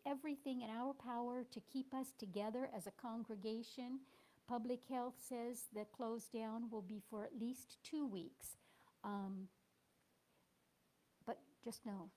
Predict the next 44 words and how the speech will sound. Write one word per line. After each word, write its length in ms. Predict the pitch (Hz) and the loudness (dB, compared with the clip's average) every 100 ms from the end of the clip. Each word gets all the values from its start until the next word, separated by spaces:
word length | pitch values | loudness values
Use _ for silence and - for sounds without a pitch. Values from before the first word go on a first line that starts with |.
| - | -8
that 100 | 339 | -4
we 160 | 208 | -2
will 160 | 196 196 | 0 -2
be 180 | 185 180 | -2 -2
letting 360 | 180 185 202 | 0 0 0
you 140 | 220 220 | 0 0
know. 280 | 196 170 87 - - _ - | -2 -2 -6 -12 -20 _ -4
You 180 | 202 202 | 2 2
are 120 | 170 240 | 2 0
always 400 | 208 208 208 208 | -2 0 -4 -4
in 80 | 185 | -4
our 160 | 175 190 | -4 -4
hearts. 320 | 208 165 - - | -8 -8 -10 -8
You 140 | 202 | -6
are 80 | - - | -4 0
always 460 | 233 247 226 196 | 0 2 -2 -2
in 100 | 208 | -6
our 140 | 190 170 - | -4 -6 -4
prayers. 420 | 185 170 170 175 - - - | -4 -2 -4 -8 -16 -14 0
And 160 | 226 220 | 2 4
we 140 | 254 | 2
will 220 | 240 240 - | 2 0 2
always 580 | 254 254 247 196 185 190 202 | 4 6 4 2 0 -2 -4
be 280 | 202 196 - - | -2 -2 -4 -8
a 160 | - | -6
congregation 880 | 220 202 190 202 202 180 - - 165 | -4 -2 -2 -2 -2 -2 -4 -8 -8
so 200 | - 208 | -6 -6
that 100 | - - | -6 -2
when 160 | 202 196 | -2 -2
we 140 | 190 - | -4 -6
come 180 | 208 | -4
back 280 | 220 240 262 | 2 2 2
together 520 | - 254 285 359 339 | -4 0 0 2 2
again, 480 | 226 175 185 180 185 - - - - | 2 2 0 0 -2 -8 -18 -20 -6
we 220 | 220 240 | 0 4
are 140 | 269 247 | 4 2
going 380 | 254 247 254 247 | 0 0 0 -2
to 60 | |
be 300 | 226 196 196 | -4 -2 -2
strong 840 | 190 - - 247 262 269 277 285 285 - | -4 -10 -4 2 4 4 2 2 0 -2
and 120 | 208 180 180 | -4 -4 -2
vibrant, 640 | 190 208 208 190 170 - - - _ _ - | -2 0 -2 -4 -8 -10 -20 -20 _ _ -6
just 320 | 240 226 - | -4 -4 -6
like 140 | 233 | -8